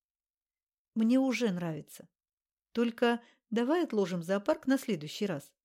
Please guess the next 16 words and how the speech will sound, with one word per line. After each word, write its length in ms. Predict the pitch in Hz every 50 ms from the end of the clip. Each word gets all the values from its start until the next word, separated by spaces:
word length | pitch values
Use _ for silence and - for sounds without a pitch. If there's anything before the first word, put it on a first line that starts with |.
| _ _ _ _ _ _ _ _ _ _ _ _ _ _
Я 240 | - 165 214 233 233
бы 100 | 214 226
лучше 480 | 220 233 320 392 - - - - - - _ _ _ _ _ _
погуляла 460 | - 202 185 214 226 262 285 277 262
с 80 | - -
тобой 300 | - 247 233 285 320 320
по 100 | - -
какому-нибудь 680 | - - 202 208 - 269 254 247 247 233 214 220 220 -
красивому 600 | - - 220 208 - - - 269 240 226 202 190
старому 480 | - - - 233 240 240 233 220 226 220
городу 560 | 202 196 - 233 226 202 180 160 151 143 - _ _ _ _ _ _ _
с 100 | - 170
богатой 460 | 170 190 190 196 208 208 208 226 220
историей. 580 | 214 208 - - - 214 190 165 147 156 156 - _ _ _ _ _ _ _ _ _ _ _ _ _ _ _
Только 260 | - 214 202 - 220
так, 260 | 214 285 320 330 -